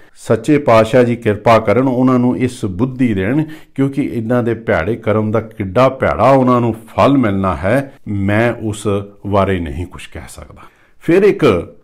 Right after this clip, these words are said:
ਮੇਰੇ ਦਿਮਾਗ 'ਚ ਹੋਰ ਗੱਲ ਆਈ ਹੈ। ਫਿਰ ਅਸੀਂ ਇਹ ਸੋਚਦੇ ਹਾਂ ਕਿ ਜਿਹੜਾ ਕੁਕਰਮ ਹੈ, ਇਹ ਸਿਰਫ ਸਾਡੇ ਕਿਸੇ ਦੇ ਉੱਪਰ, ਕਿਸੇ ਨੂੰ ਮਾਰਨ ਕਰਕੇ ਜਾਂ ਕਿਸੇ ਨੂੰ ਸੱਟ ਲਾ ਕੇ ਜਾਂ ਇਹ ਗਊ ਘਾਤ ਕਰਕੇ ਜਾਂ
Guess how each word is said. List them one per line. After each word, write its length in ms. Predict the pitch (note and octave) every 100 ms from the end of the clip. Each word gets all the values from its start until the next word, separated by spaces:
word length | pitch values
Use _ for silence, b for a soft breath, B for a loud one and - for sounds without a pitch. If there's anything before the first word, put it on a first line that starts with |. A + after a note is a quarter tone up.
| -
ਮੇਰੇ 280 | G#2+ B2+ D#3+
ਦਿਮਾਗ 400 | B2+ A2+ A2+ A2
'ਚ 40 |
ਹੋਰ 280 | E2+ A2+ D#3
ਗੱਲ 240 | G#2 E2+
ਆਈ 180 | D2+ D2 -
ਹੈ। 80 | - - -
ਫਿਰ 260 | - G3 F3
ਅਸੀਂ 260 | E3+ E3+
ਇਹ 60 | E3+
ਸੋਚਦੇ 480 | E3+ A2 F#2+ G2+ G#2
ਹਾਂ 140 | D#2 - - -
ਕਿ 300 | F#3 G#3 G3+ C3
ਜਿਹੜਾ 640 | A2 D#3+ F#3 D#3 G2 - -
ਕੁਕਰਮ 540 | D#3+ D#3+ - A2 E3+ C#3+
ਹੈ, 360 | E2+ C#2+ C#2+ _ -
ਇਹ 100 | G3+
ਸਿਰਫ 500 | G3+ - F3 G3 - A2 F2 - -
ਸਾਡੇ 800 | - A2 G#2 A2+ B2+ B2 B2 - - -
ਕਿਸੇ 300 | A#2 - A#2+
ਦੇ 140 | A2+ A2
ਉੱਪਰ, 480 | G#2 A#2 A2 G#2+ -
ਕਿਸੇ 200 | G#2 G#2+
ਨੂੰ 120 | G#2
ਮਾਰਨ 420 | G2 F2+ G#2 A#2
ਕਰਕੇ 540 | A2 G2+ G2 - G#2+ G2+
ਜਾਂ 240 | G2+ G2+
ਕਿਸੇ 300 | G2+ F#2+ G2+
ਨੂੰ 140 | G2
ਸੱਟ 340 | F2+ - G2+ G2+
ਲਾ 300 | G2 F#2 F#2+
ਕੇ 380 | G2 G2 F#2 E2+ -
ਜਾਂ 540 | G2 G#2 G2 F#2 F#2 - -
ਇਹ 260 | A#2+ A2 G#2 G2 C#2 -
ਗਊ 340 | A2 A#2 A#2 A2+
ਘਾਤ 240 | F#2 F2
ਕਰਕੇ 540 | F#2+ G2+ G2 - G#2 G2+
ਜਾਂ 480 | G2 G2 F#2+ -